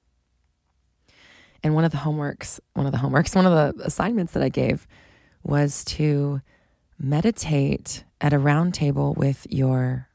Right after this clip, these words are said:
ideal self and some inspirational people. Somebody that is a multi-billionaire or is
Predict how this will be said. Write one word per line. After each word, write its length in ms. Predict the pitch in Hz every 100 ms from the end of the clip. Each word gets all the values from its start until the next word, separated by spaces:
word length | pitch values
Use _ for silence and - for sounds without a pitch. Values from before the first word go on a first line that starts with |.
| _ _ _ -
ideal 440 | 135 139 139 151
self 640 | - 175 147 160 226 - - _ _ _ _ _
and 480 | 165 156 143 151 175 - _ _ _ _ _ _ _ _ _ _ _
some 200 | - 175
inspirational 680 | 151 143 139 143 160 156 143
people. 340 | - - - _ _ _ _ _ _ _ _ _ -
Somebody 380 | - 131 139
that 160 | 147 151
is 200 | 151 170
a 60 | 151
multi-billionaire 800 | 135 131 127 127 - - - - _ _ _ _ _
or 180 | 139 131
is 460 | - 170 175 165